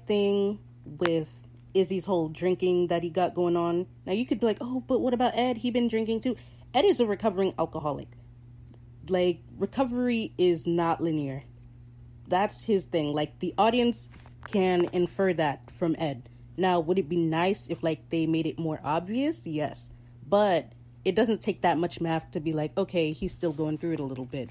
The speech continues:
you know? But Izzy, they said, "Yeah, he drinking a lot." They acknowledged it, like, once or twice. And then they said, "Oh, but he kinda fine now. It's okay. He's good. He's just drinking a lot.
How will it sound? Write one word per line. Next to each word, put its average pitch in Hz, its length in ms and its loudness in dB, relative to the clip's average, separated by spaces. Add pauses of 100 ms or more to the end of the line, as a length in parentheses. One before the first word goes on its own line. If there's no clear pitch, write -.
(160)
you 151 80 -4
know? 135 240 -6 (440)
But 156 380 0 (100)
Izzy, 180 600 0
they 220 100 2
said, 202 240 2
"Yeah, 196 160 2
he 214 140 0
drinking 190 320 0
a 170 80 2
lot." 165 320 0 (320)
They 294 100 6
acknowledged 220 500 2
it, - 160 2
like, 165 360 -2 (340)
once 196 300 2
or 185 60 -2
twice. - 520 -6 (460)
And 190 160 4
then 180 140 4
they 175 100 2
said, 175 300 0
"Oh, 190 160 2
but 165 160 -4
he 202 180 -6
kinda 165 280 0
fine 143 240 -4
now. 131 200 -6
It's - 180 -6
okay. 139 260 -6 (280)
He's - 180 -4
good. 127 220 -4
He's 185 140 -6
just 175 200 -8
drinking 160 320 -2
a 139 60 -2
lot. - 220 -6